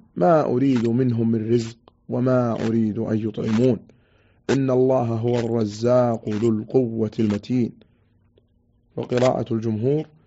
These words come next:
على أن الفعلين من الإطعام، والأول مبني للفاعل والثاني مبني للمفعول كما بيناه وأوضحته الآية الأخرى.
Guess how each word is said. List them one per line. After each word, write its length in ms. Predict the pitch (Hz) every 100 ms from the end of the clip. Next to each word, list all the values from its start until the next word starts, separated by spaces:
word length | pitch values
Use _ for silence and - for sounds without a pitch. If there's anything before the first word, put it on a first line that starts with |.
| _ _ _ _
على 200 | 123 123
أن 160 | 123 117
الفعلين 640 | 110 110 113 117 123 113 110 -
من 60 | 113
الإطعام، 680 | 113 117 110 117 123 104 - _ _ _ _ _ _ _ _ _ _ _ _ _ _
والأول 640 | - - 120 117 113 110
مبني 320 | 110 113 117
للفاعل 680 | 117 107 107 113 123 113 113 - _ _ _ -
والثاني 600 | 120 - 120 113 113 113
مبني 340 | 110 107 110
للمفعول 800 | 110 104 104 101 101 123 113 117
كما 240 | - 127 113
بيناه 640 | 110 110 110 113 123 113 - _ _ _ _ _ _ _ _ _
وأوضحته 600 | 120 127 120 110 123 -
الآية 300 | 117 113 110 -
الأخرى. 420 | 123 127 113 -